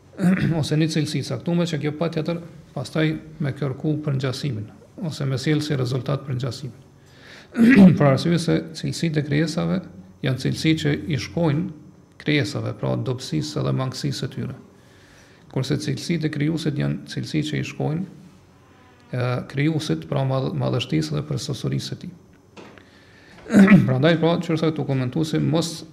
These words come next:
i moho ato cilësi të cilat, me të cilat Allah ka cilësuar veten e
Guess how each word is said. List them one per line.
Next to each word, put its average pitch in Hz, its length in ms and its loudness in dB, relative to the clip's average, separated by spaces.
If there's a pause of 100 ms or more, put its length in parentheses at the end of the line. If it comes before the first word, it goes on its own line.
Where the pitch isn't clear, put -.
(200)
i 147 160 2
moho 139 320 2 (720)
ato 131 260 -4
cilësi 131 420 -4 (440)
të 117 100 -4
cilat, 147 460 -4
me 139 100 0
të 123 140 -4
cilat 147 320 -2
Allah 139 260 2
ka 131 160 -2
cilësuar 131 540 -2
veten 123 320 -4
e 107 40 -8